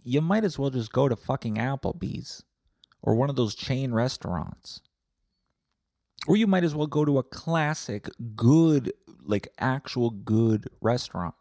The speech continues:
Me and a bunch of the comics went to Aroma Bistro the other day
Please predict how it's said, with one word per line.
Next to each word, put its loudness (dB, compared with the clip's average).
Me 0
and 2
a 0
bunch -2
of -10
the -2
comics -2
went 0
to 0
Aroma 2
Bistro -6
the -4
other -2
day -8